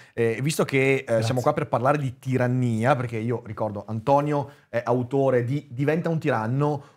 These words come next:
Speaker 1: un libro che mi ha divertito tanto e al tempo stesso angosciato, e adesso vi spiegherò anche perché. Ehm, se vuoi raccontarti al pubblico, visto che magari qualcuno non ti conosce, che diavolo ci fai qua?
Speaker 2: Sì, sono, sono in molti. Io, eh, sono Antonio Losito, fra quaranta anni, secondo l'Istat, morirò.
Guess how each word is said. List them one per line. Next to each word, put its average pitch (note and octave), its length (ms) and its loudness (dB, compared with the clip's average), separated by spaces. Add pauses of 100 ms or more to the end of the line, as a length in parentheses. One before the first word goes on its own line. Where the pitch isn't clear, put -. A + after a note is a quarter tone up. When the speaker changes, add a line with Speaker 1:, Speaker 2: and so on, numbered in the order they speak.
Speaker 1:
un C#3+ 100 2
libro F3+ 200 4
che D#3 120 -4
mi C#3+ 80 0
ha D3+ 60 2
divertito C3+ 520 -4
tanto F3 720 2
e D#3+ 80 2
al E3+ 80 0
tempo A#3 220 -2
stesso F#3+ 200 -4
angosciato, D3 920 0 (100)
e - 60 -10
adesso B2 200 -4
vi B2 80 -2
spiegherò A#2+ 320 -2
anche C3+ 200 -2
perché. F3+ 460 -2 (300)
Ehm, B2 680 0 (300)
se - 140 -8
vuoi G3+ 160 0
raccontarti A#2+ 880 -2
al A2+ 120 0
pubblico, A#2+ 420 -2
visto A2+ 160 -4
che A#2 40 -2
magari D3+ 160 -2
qualcuno A#2 300 -4
non G2+ 140 -4
ti G2+ 80 -12
conosce, G2 560 -8
che B2+ 120 -4
diavolo C3+ 320 0
ci - 120 -8
fai F2 260 -8
qua? F2+ 120 -6
Speaker 2:
Sì, D3+ 240 2
sono, D3+ 340 -4
sono F3 180 -2
in G3+ 80 0
molti. F#3+ 360 2
Io, F3 200 2
eh, D3 160 -2
sono D#3 200 0
Antonio F#3+ 320 2
Losito, G3 640 2
fra C#3 280 0
quaranta D#3+ 460 2
anni, E3+ 160 2
secondo C#3 360 0
l'Istat, D3 360 -2
morirò. F3+ 580 0